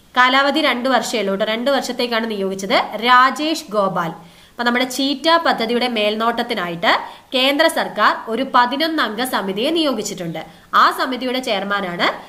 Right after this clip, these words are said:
രാജേഷ് ഗോപാൽ. ആരാണ്? രാജേഷ് ഗോപാൽ. അടുത്തത് നമ്മൾ ഒരുപാട് തവണ പഠിച്ച രണ്ട് questions ആണ്. കേരള ഹൈക്കോടതി ചീഫ് ജസ്റ്റിസ്, ഇപ്പോഴത്തെ കേരള ഹൈക്കോടതി ചീഫ് ജസ്റ്റിസ് ആരാണ്? എസ് വി ഭട്ടി.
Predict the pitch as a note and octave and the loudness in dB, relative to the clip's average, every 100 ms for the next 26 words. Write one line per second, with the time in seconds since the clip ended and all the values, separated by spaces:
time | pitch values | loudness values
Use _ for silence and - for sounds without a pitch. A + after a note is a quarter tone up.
0 | - F3 G#3+ A3+ B3 B3+ C4 C4+ C#4 - | -14 0 4 6 4 2 0 2 0 -6
1 | F3+ F3 G3+ G3+ G3 A3 G#3 E3+ - - | -12 0 4 4 6 4 4 2 -6 -6
2 | G#3+ A#3 C#4+ - - F#3+ G#3+ A3 A#3 A#3 | 0 2 2 -2 -6 -2 4 4 4 0
3 | C4 C4+ - G3 F3+ F3+ G3+ E3+ - - | 0 0 -4 -4 -4 0 0 0 -6 -18
4 | - - - - B3+ C#4+ D#4 F#4+ C#4 B3 | -20 -20 -20 -6 0 2 2 0 -2 -2
5 | A3+ A3 A#3+ C4 C4 A3 A3 G3 G3 A#3+ | -2 2 4 4 2 0 0 -2 -2 -4
6 | G3 G3 F#3+ F#3 G3 F#3+ E3+ A#3+ B4+ - | -2 -4 -6 -8 -8 -6 -2 -2 -2 -10
7 | - - D4+ D4+ D#4+ E4+ E4+ C4 A#3 B3 | -20 -6 2 2 4 4 4 0 -2 -4
8 | A#3+ D4+ F#4+ B3 A#3 G3 F3+ F3 F3+ E3+ | -2 -2 -2 -6 -6 -6 -8 -6 -8 -8
9 | - - C4+ C#4 - C4 F4+ - B3 B3+ | -8 0 2 2 2 0 0 0 2 4
10 | C4 B3+ A3+ B3 A#3 B3+ B3 G#3 G3 A#3+ | 2 0 -4 -4 -4 -6 -6 -8 -8 -6
11 | B3 B3+ A3+ A3+ A3 G#3+ - - - B3+ | -6 -2 0 0 0 -4 -6 -14 -2 -2
12 | B3+ A#3 D4 F4 A#3+ G#3 - | -2 -2 0 0 -2 -2 -4